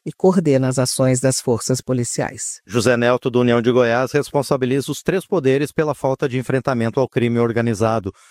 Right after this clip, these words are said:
Speaker 2: O deputado cita a morte de vinte e duas pessoas em São Paulo após consumo de bebida falsificada, como exemplo da fragilidade da legislação e da ausência de respeito à lei.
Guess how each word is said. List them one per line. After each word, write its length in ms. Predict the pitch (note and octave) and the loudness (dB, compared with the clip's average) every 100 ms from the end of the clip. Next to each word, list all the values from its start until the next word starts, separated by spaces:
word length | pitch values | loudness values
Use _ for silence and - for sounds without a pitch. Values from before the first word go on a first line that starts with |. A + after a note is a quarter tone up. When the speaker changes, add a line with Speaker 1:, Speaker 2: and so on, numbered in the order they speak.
| _ - | _ -4
Speaker 2:
O 40 | |
deputado 400 | D#3+ - D#3 D3+ | -4 0 -4 -2
cita 300 | - E3+ D#3+ | -2 -2 0
a 40 | D3 | 0
morte 320 | C#3 C#3+ D3+ | 0 -2 -4
de 140 | C#3 | -4
vinte 400 | B2+ C#3+ G#3+ - | -2 0 0 0
e 40 | G3+ | -6
duas 320 | C#3+ G3 F#3+ | 0 0 0
pessoas 560 | - D3 - F3 F3 | -2 -4 -2 -2 0
em 120 | C#3 E3+ | -2 -2
São 180 | F3+ | -2
Paulo 380 | D3 C3 C3+ C#3 - - | -2 0 0 -2 -8 -10
após 380 | - - D3 C#3 | -6 -2 -2 -2
consumo 560 | - C#3+ - C#3+ D#3 C3+ | -4 -4 -2 -2 0 0
de 100 | B2+ | 0
bebida 360 | C3 B2+ C3+ | 0 0 0
falsificada, 840 | - D3+ - - E3 C#3 C#3 A2+ G2+ - - | 0 -4 -4 -6 -4 0 -2 -2 -8 -10 -4
como 220 | A3 A3+ | 0 2
exemplo 520 | F3 B2 D3 F3 F3 | 0 0 -2 -2 -4
da 140 | C#3 B2+ | -2 -2
fragilidade 800 | - C3+ C#3+ C3+ A2+ A#2 A2+ A2 | -2 -2 0 -2 0 0 0 0
da 140 | A#2+ | 0
legislação 760 | B2 C#3 D#3+ D#3 E3+ - D#3 D3+ - - | 0 0 -2 -2 -4 -2 -4 -4 -12 -8
e 60 | |
da 100 | F3+ | 0
ausência 540 | F3 B2 B2 B2 - C3 | 0 0 -2 -4 -2 -2
de 100 | A#2 | -2
respeito 460 | B2+ - A#2+ A2 | -4 -4 -6 -2
à 20 | A2 | -2
lei. 280 | G#2+ G2+ | -2 -6